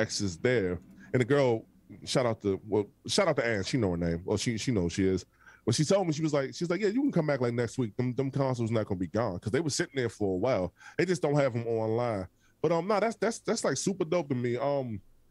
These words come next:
like I said, I like physical games. The S wouldn't suit me at all. That'd be a, like, a big waste of money, and I got a, a nice P C down here already. So that'd be a big waste of money to me. I want something that I can just, like, pop a disc in and, you know, and get to it. No matter,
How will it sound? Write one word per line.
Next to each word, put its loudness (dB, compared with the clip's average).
like 0
I -2
said, 2
I 2
like 0
physical 0
games. 0
The 2
S -2
wouldn't -2
suit -2
me 2
at 2
all. 2
That'd 2
be 0
a, 0
like, -2
a 2
big -2
waste 0
of -2
money, 0
and 2
I 0
got 0
a, 2
a -4
nice 0
P -4
C -4
down 0
here 4
already. 0
So 0
that'd 2
be 2
a 2
big 0
waste 0
of 2
money 0
to 0
me. 0
I 2
want 0
something 0
that 0
I 0
can -8
just, -4
like, -2
pop -2
a -2
disc -2
in 0
and, -2
you 0
know, -2
and -4
get 0
to 2
it. -6
No 2
matter, 0